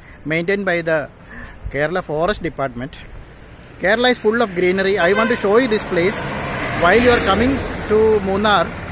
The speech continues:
from Cochin, you can get down here, have snacks, just relax and enjoy the beauty of this forest.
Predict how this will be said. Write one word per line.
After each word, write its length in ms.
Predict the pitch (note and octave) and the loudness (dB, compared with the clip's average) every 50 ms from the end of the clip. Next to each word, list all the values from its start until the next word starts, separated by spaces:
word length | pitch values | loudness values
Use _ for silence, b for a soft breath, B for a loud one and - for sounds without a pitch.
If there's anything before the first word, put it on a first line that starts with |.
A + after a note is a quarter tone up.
| - - - - | -12 -12 -8 -2
from 180 | - F3 F#3+ G#3 | -2 0 0 0
Cochin, 400 | - F#3+ F3 - - B3 G3 E3+ A3 - - - - - - - - - - - - - - - - E3 | 0 0 0 4 4 4 4 4 0 -4 -6 -8 -10 -10 -10 -10 -8 -8 -8 -8 -8 -8 -8 -6 -4 -4
you 60 | E3+ - G#3+ | -2 2 2
can 140 | G3+ G3+ F#3+ | 2 2 4
get 180 | F3+ F#3+ G3+ A3+ | 2 2 4 4
down 200 | B3+ C4+ C4+ A#3+ | 4 4 4 4
here, 240 | G3+ F#3 F#3 G3+ B3 C#4 - - - - - - - - - - - - - - - - - - - - | 4 4 4 4 2 2 -2 -4 -4 -4 -4 -2 -2 -2 0 0 0 0 -2 -2 -2 -2 -2 -2 0 2
have 240 | E3+ F#3 G3 G3+ G#3 F#3 - - - - | 2 4 4 4 2 0 -2 -4 -4 -4
snacks, 480 | F#3 F3 F3 F3 F#3 F#3+ - - - - - - - - - - - - - - - - | -2 0 2 2 2 0 0 -2 -4 -4 -4 -4 -6 -6 -8 -8 -8 -8 -8 -8 -8 -2
just 220 | - G3 A3 G3+ - | 0 0 0 2 0
relax 480 | G3 F3+ F3+ F#3+ G3 G3+ G3+ - - | 0 2 2 4 2 2 2 0 -2
and 180 | G3 E3+ E3+ E3+ | -2 0 0 0
enjoy 320 | E3 E3+ F3 F3+ G#3 G#3+ | -2 -2 0 2 2 2
the 100 | G3+ G#3 | 2 2
beauty 340 | F3+ D#3+ D#3+ F3+ G3 - A#3 | 0 0 0 0 0 2 0
of 180 | G#3+ F#3+ - - | 0 0 -2 -4
this 280 | E3+ E3 - - - - - - - - - - - - - | -6 -6 -6 -8 -10 -10 -12 -14 -14 -14 -14 -14 -12 -10 -6
forest. 480 | E3 C#3+ D3 D#3 - - - - - | -4 -4 -4 -4 -6 -8 -10 -12 -12